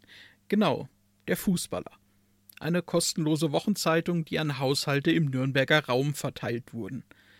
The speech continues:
Wie erwähnt, übernahm Maringer nun den Verein. Nicht offiziell, aber durch die Tilgung der Schulden war Blau-Weiß neunzig in Gänze von ihm abhängig. Er wollte das Grundkonzept fortführen,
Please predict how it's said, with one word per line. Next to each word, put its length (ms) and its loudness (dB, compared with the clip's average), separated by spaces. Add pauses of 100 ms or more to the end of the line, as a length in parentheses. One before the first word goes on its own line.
(600)
Wie 120 0
erwähnt, 400 2
übernahm 480 0
Maringer 580 0
nun 380 -4
den 180 -8
Verein. 460 -4 (360)
Nicht 300 -2
offiziell, 600 0
aber 360 2
durch 220 -8
die 380 -4
Tilgung 420 -4
der 140 0
Schulden 560 -2
war 180 0
Blau-Weiß 480 -2
neunzig 460 -6
in 160 -4
Gänze 340 -4
von 220 -4
ihm 120 -2
abhängig. 600 -10 (400)
Er 160 -2
wollte 260 0
das 240 2
Grundkonzept 680 -4
fortführen, 840 0